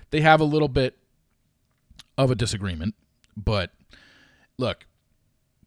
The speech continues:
I think the biggest things people will be talking about after tonight is the fact that we get our first shot of Gary, the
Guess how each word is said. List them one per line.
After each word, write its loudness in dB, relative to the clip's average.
I 0
think 2
the -2
biggest 4
things 0
people 2
will 4
be 2
talking 0
about 0
after -2
tonight -2
is -8
the -6
fact 0
that -4
we 0
get 0
our -2
first -2
shot 0
of -2
Gary, 2
the 0